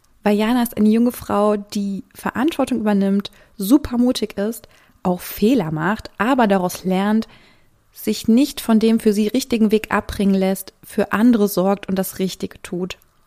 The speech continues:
Für mich war Vajana ein bisschen der Durchbruch der klassischen Disney-Handlungen. Ich war damals im Kino und war total begeistert, denn es ist eben nicht diese typische Disney-Prinzessin, die von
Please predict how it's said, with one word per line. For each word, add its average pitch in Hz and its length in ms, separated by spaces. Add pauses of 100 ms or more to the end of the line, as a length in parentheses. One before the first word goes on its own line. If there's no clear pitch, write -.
(400)
Für - 160
mich 233 360
war 214 180
Vajana 202 540
ein 190 120
bisschen 190 400
der 208 160
Durchbruch 208 540
der 190 140
klassischen 202 500
Disney-Handlungen. 160 920 (640)
Ich - 260
war 190 240
damals 196 440
im 190 120
Kino 254 420
und - 300
war 185 200
total 208 420
begeistert, 185 840 (800)
denn 208 160
es 220 140
ist - 280
eben 208 240
nicht - 380
diese 190 240
typische 208 460
Disney-Prinzessin, 185 880
die 180 120
von 175 300